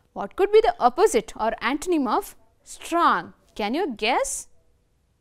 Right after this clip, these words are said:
Yeah, guessed it right. Here comes the opposite word, that is weak. So, how can we use this in a sentence?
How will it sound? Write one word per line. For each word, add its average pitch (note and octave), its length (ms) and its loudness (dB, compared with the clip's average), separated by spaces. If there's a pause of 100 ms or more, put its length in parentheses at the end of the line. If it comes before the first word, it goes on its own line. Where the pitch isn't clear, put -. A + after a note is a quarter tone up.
(1400)
Yeah, G#3+ 300 4 (380)
guessed G3+ 300 -8
it C4 200 -8
right. D#4+ 480 0 (360)
Here C#4+ 360 2
comes E4+ 260 -2
the - 100 -2
opposite D#4+ 460 0
word, B3 320 2 (220)
that G3 240 -2
is A#4+ 320 6 (300)
weak. B3 600 2 (420)
So, D#4 140 -6
how G4 200 4
can A4 180 0
we G4+ 80 2
use D#4+ 380 -2
this B3+ 320 -2 (220)
in C4 360 -4 (180)
a A#3 260 -8
sentence? - 960 -4